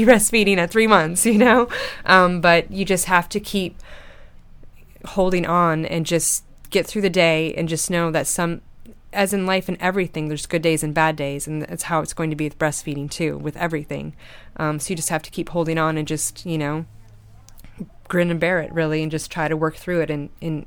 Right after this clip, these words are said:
it usually happens where it does get better. Like, you're going to be in, like, you're maybe in a lot of pain, you may, you know, the whole,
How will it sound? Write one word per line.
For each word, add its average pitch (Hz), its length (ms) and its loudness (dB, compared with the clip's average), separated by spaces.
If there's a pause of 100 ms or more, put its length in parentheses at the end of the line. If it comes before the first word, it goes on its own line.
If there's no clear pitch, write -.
it 165 120 -4
usually 170 380 -2
happens 160 460 -4
where 156 140 -2
it - 260 -8
does 160 260 2
get - 200 -6
better. 139 360 -2 (640)
Like, 156 260 -2
you're 165 140 2
going 170 180 0
to 165 60 -2
be 160 140 0
in, 151 160 -2
like, 147 280 -4
you're 160 360 -8
maybe 170 360 0
in 156 60 0
a 151 40 -2
lot 143 140 -2
of 139 100 -6
pain, 190 400 0
you 165 100 0
may, 151 240 0
you 156 160 -2
know, 147 260 -2
the 160 100 -6
whole, 156 400 -2